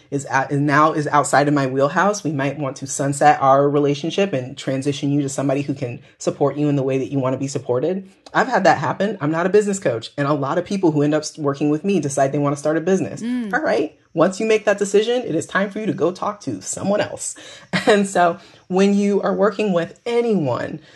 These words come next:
Speaker 1: to support you in solving these problems, whether it's a career coach, and this is true for therapists as well,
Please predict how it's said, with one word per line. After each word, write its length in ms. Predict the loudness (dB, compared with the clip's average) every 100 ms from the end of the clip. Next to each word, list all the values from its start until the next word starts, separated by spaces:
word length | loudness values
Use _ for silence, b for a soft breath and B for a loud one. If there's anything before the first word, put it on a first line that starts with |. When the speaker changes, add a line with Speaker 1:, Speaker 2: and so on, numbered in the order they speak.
| B
Speaker 1:
to 300 | -2 2 4
support 440 | 2 0 0 0 2
you 100 | 0
in 80 | 0
solving 360 | 2 2 2
these 140 | -2 -2
problems, 520 | 2 2 2 -2 0
whether 220 | 0 0
it's 120 | -4
a 60 | -8
career 300 | -6 -2 0
coach, 300 | 2 2 0 B B B
and 160 | 2
this 120 | 2
is 100 | 0
true 120 | -4 -6
for 100 | -2
therapists 460 | 0 0 -2 -4
as 140 | -2 0
well, 340 | 0 0